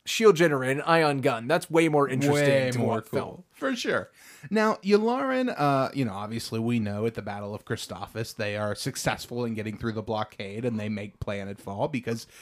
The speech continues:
Speaker 2: that's where the Clone Wars movie starts, basically.
Speaker 1: That's
Speaker 2: Is it
Speaker 1: where
Speaker 2: that
Speaker 1: we,
Speaker 2: bad?
Speaker 1: as the audience, see the first parts of the Clone Wars is the two thousand eight movie and the
Speaker 2: Yeah.
Speaker 1: Battle of Christophsis.
Speaker 2: Yeah, which is technically the first place Yularen has a speaking line. But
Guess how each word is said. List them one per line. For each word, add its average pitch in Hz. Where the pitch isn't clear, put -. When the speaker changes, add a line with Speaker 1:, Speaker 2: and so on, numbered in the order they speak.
Speaker 2:
that's 113
where 120
the 120
Clone 120
Wars 123
movie 160
starts, -
basically. -
Speaker 1:
That's 139
Speaker 2:
Is -
it 156
Speaker 1:
where 160
Speaker 2:
that 135
Speaker 1:
we, 175
Speaker 2:
bad? 170
Speaker 1:
as 139
the 143
audience, 139
see 131
the 139
first -
parts 113
of 123
the 127
Clone 143
Wars 113
is 110
the 127
two -
thousand 123
eight 120
movie 127
and 139
the 139
Speaker 2:
Yeah. 147
Speaker 1:
Battle 127
of 120
Christophsis. -
Speaker 2:
Yeah, 120
which 139
is 175
technically 143
the 107
first 110
place 110
Yularen 104
has 101
a 104
speaking -
line. 62
But 156